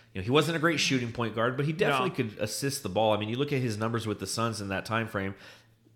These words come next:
Speaker 1: eleven point eight points per game and six point two assists per game.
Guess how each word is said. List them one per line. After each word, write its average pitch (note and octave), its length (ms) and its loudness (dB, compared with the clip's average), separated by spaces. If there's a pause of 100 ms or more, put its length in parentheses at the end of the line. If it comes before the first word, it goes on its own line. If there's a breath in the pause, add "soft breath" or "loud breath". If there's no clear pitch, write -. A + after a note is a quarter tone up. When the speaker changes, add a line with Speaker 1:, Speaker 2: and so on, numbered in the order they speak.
Speaker 1:
eleven A3 260 4
point F#3+ 240 2
eight D#3 200 2
points A#2 260 -2
per A2 100 -2
game G2+ 320 0
and G2+ 80 -8
six - 240 -4
point A#2+ 240 -2
two B2 220 0
assists F3+ 320 -2
per D#2 100 -4
game. C2+ 260 -10